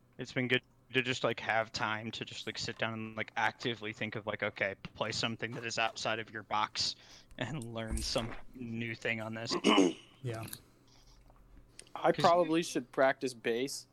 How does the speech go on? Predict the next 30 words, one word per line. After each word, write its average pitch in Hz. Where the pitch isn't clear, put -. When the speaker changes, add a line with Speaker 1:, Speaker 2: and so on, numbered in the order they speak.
Speaker 2:
uh, 143
a 131
little 147
bit 147
more. 151
Speaker 3:
<laughs> -
Speaker 2:
I 127
could, 135
Speaker 1:
Yes, 143
Speaker 2:
I 123
could 120
Speaker 1:
yes, -
Speaker 2:
definitely 123
Speaker 1:
you -
Speaker 2:
do 120
Speaker 1:
should. 131
Speaker 2:
that. 151
Speaker 3:
Yeah. 120
Speaker 2:
But 131
I 131
kinda 143
wanna 143
learn 131
slap 127
bass, 151
but -
it's 117
just 120
super 120
difficult 151